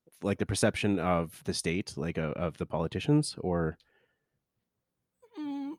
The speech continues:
Speaker 2: I don't know if it, if it is, has a, a link,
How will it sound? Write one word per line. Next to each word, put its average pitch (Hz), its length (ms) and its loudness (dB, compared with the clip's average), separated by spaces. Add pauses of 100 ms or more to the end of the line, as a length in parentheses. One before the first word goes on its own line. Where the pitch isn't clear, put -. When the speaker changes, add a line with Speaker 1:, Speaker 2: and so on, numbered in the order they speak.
(180)
Speaker 2:
I 277 120 0
don't 285 260 2
know 247 480 6 (160)
if - 180 -12 (160)
it, 214 240 -4
if 214 260 0
it 202 80 2
is, 214 240 2
has 190 220 2
a, 202 240 6 (100)
a 196 100 2
link, 180 680 6